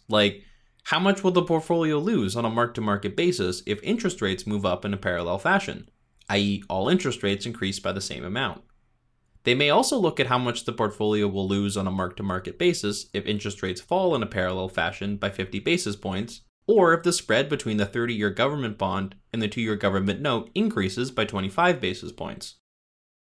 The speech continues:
One useful way to figure out the impact of such sensitivities is through Greek options, a set of techniques used to explain the behavioral characteristics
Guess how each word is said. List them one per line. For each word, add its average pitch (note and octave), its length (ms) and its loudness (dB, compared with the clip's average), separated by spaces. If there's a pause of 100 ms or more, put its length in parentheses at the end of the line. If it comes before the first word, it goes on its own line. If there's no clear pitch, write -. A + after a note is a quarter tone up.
One C#3 240 4
useful C4 340 4
way C#3 140 6
to A#2+ 80 4
figure G#2+ 300 2
out G2+ 120 4
the G2+ 100 -2
impact G2 420 0
of G2 80 -4
such - 320 -2
sensitivities G2 840 -2
is G#2 120 -6
through G#2+ 200 -2
Greek F3 240 -4
options, - 540 -2 (320)
a G#2+ 40 -2
set D#3+ 220 2
of F3+ 100 4
techniques A2 500 0
used A2+ 220 -2
to C3 120 -2
explain G2+ 420 -2
the F#2+ 80 0
behavioral G2+ 580 -2
characteristics G2 840 -2